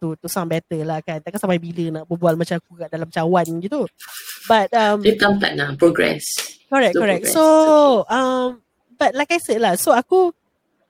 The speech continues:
Speaker 1: I, I think it's, it's healthy if you go slow.
Speaker 2: Mm-mm.
Speaker 1: Dan aku really, really respect, um, those content creators, those musicians yang really macam tak ada orang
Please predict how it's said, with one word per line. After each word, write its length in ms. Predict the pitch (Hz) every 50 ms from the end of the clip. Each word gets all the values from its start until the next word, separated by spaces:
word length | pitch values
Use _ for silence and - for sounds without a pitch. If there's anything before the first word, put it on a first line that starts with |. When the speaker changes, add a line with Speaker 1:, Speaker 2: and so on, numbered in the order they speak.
| _ _ _ 254
Speaker 1:
I, 160 | 262 285 269
I 120 | 269 269 277
think 320 | - - 349 339 330 320
it's, 320 | 269 196 214 214 - - -
it's 240 | 226 220 - - -
healthy 560 | 247 208 208 208 _ - 277 285 277 - -
if 160 | 208 208 208 202 196
you 80 | 190
go 160 | 180 175 175
slow. 400 | 175 175 - - 185 170 190 269 - _ _ _ _ _ _ _ _ _ _ -
Speaker 2:
Mm-mm. 240 | 190 156 160 185
Speaker 1:
Dan 240 | 190 196 202 208 185
aku 320 | 202 254 - - 320 302 247
really, 400 | 202 196 240 262 262 247 220 214
really 560 | 202 208 202 202 208 202 185 180 175 175 175
respect, 640 | 170 180 180 196 - - - - 220 165 151 - _ _ _ _ _ - - - 180
um, 560 | 175 170 165 165 160 160 160 160 156 156 170 180
those 240 | 202 202 202 202 -
content 480 | - - 180 175 170 180 170 165 - _
creators, 560 | 185 165 160 - 180 165 160 160 165 - - - - _
those 480 | _ 196 190 185 180 180 - - - _ _ _ _ _ _ _ _ _ _ _ _
musicians 1040 | _ - 196 202 208 185 185 208 208 - - 208 190 185 175 175 175 170 170 170 -
yang 400 | 180 185 180 175 170 170 170 170 175
really 300 | 175 175 180 196 208 196
macam 500 | 185 180 - 190 165 156 151 151 156 160 _ _ _ _ _ _ _
tak 160 | _ 156 -
ada 40 | 180
orang 280 | 185 180 185 175 175